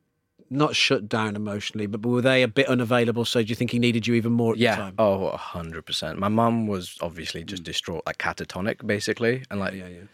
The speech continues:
Speaker 2: for, and my dad just threw himself into work, and
Speaker 1: Mm.
Speaker 2: he just, it, it's, it, again, it, like, just tied us together. Like, he,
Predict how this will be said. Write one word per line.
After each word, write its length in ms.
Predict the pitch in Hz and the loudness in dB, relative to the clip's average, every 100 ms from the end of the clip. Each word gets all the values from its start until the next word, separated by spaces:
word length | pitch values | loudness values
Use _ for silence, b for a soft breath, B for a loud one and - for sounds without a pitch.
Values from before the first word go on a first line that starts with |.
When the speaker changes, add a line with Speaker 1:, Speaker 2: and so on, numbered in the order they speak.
| _ | _
Speaker 2:
for, 320 | - 117 110 117 | 0 4 4 4
and 120 | 110 | 2
my 120 | 107 | 2
dad 380 | 113 110 107 - - 113 | 4 4 4 -2 -16 -4
just 160 | 104 - | -2 2
threw 120 | 104 | 2
himself 360 | 104 104 95 | 4 2 2
into 160 | 107 101 | 0 -2
work, 520 | 90 98 120 - - _ b b b b b | 0 2 2 2 -8 _ b b b b b
and 300 | 101 95 95 | -4 -2 -4
Speaker 1:
Mm. 80 | 87 | -4
Speaker 2:
he 240 | 104 107 | -2 -2
just, 300 | 87 110 - - | 0 -2 -2 -2
it, 140 | 104 _ - | -4 _ -8
it's, 220 | 104 - - - | -4 -6 -8 -8
it, 160 | 101 - _ 101 | -8 -8 _ -8
again, 260 | 95 92 | -6 -4
it, 140 | 87 98 | -6 -6
like, 160 | 95 _ - | -8 _ -8
just 180 | 98 - | -8 -2
tied 300 | 92 87 90 | -2 -2 -6
us 100 | - | -6
together. 380 | 87 87 95 | -6 -4 -4
Like, 160 | 98 98 | -2 -2
he, 260 | 117 113 | 0 0